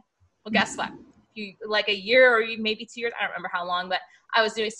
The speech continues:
practicing in the middle of the room, and then I could hold them, like, perfectly in the middle of the room,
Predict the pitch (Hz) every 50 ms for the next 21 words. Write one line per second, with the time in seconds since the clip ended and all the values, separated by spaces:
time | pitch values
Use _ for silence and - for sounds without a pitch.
0 | - _ - - - - 214 220 - - - 226 220 208 202 - 214 202 196 190
1 | 190 190 196 196 202 202 214 208 190 185 170 165 160 190 196 _ _ _ - 220
2 | 214 208 208 202 208 220 220 208 - - 233 233 220 196 185 180 175 170 - -
3 | - 180 175 170 - - 214 208 - 190 190 - 165 170 - - 196 185 175 175
4 | 180 185 180 185 180 170 170 170 170